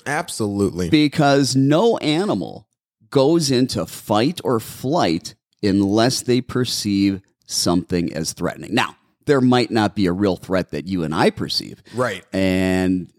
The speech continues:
Speaker 2: trust me, there doesn't always have to be a threat in the environment.
Speaker 1: Yeah.
Speaker 2: Sometimes they're responding more to internal stimuli. Okay.
Speaker 1: Yeah.
Speaker 2: They're misreading what's going on. But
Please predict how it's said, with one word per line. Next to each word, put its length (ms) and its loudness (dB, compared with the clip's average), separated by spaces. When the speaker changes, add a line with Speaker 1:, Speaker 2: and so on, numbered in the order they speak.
Speaker 2:
trust 380 0
me, 320 2
there 260 -2
doesn't 460 -2
always 460 -2
have 220 -2
to 80 -4
be 140 -2
a 60 0
threat 340 -4
in 140 2
the 100 2
environment. 500 0
Speaker 1:
Yeah. 100 0
Speaker 2:
Sometimes 760 0
they're 220 2
responding 640 0
more 200 4
to 280 0
internal 600 2
stimuli. 720 -2
Okay. 240 -2
Speaker 1:
Yeah. 100 0
Speaker 2:
They're 180 0
misreading 600 2
what's 180 -4
going 260 -2
on. 180 0
But 440 0